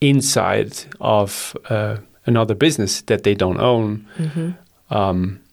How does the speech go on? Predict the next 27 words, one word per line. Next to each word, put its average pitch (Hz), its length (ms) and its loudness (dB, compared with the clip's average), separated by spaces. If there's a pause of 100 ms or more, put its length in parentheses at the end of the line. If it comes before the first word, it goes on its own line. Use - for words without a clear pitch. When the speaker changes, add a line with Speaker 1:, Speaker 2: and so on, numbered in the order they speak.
(120)
Speaker 1:
but 135 140 2
that 123 120 4
is 117 140 0
still 151 240 6
heavily 156 760 2
invested 113 920 0 (600)
in 135 220 2
the 110 100 0
cause, 117 460 2
in 113 120 2
the 104 80 4
mission 110 760 2
of 101 240 -2
their 104 120 2
business. - 520 0 (120)
Speaker 2:
Mm-hmm. 180 400 0
Speaker 1:
So 110 600 2 (360)
not 139 340 2
just - 340 -2
a 98 320 2 (320)
worker 120 400 4
bee, 120 500 2 (720)
not 117 200 2
just, - 280 0
you 101 80 2
know, 95 380 2
um, 90 400 -4